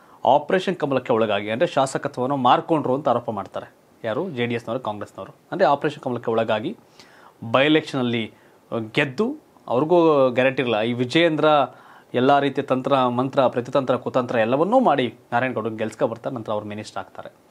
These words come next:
ಈಗ ಸರ್ಕಾರದ ಅವಧಿ ಮುಗಿತಾ ಬಂತು, ಚುನಾವಣೆ ಬಂತು, ಈಗೇನೋ ಮತ್ತೆ ಗೆಲ್ಲಬೇಕಲ್ಲ, ಈಗ ಮತ್ತೊಂದು ಹೊಸ ವೇಷ.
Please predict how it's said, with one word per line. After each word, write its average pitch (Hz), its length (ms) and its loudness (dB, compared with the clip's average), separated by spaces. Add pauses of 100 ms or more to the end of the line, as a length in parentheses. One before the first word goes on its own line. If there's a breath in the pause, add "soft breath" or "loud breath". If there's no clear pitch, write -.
(580 soft breath)
ಈಗ 131 100 0
ಸರ್ಕಾರದ 120 580 2
ಅವಧಿ 120 200 0
ಮುಗಿತಾ 127 360 -2
ಬಂತು, 110 420 -6 (540 soft breath)
ಚುನಾವಣೆ 147 400 0
ಬಂತು, 101 520 -12 (200)
ಈಗೇನೋ 165 280 0
ಮತ್ತೆ 165 280 2
ಗೆಲ್ಲಬೇಕಲ್ಲ, 110 500 -2 (240)
ಈಗ 151 100 -4
ಮತ್ತೊಂದು 151 320 0
ಹೊಸ 135 200 2
ವೇಷ. 127 340 0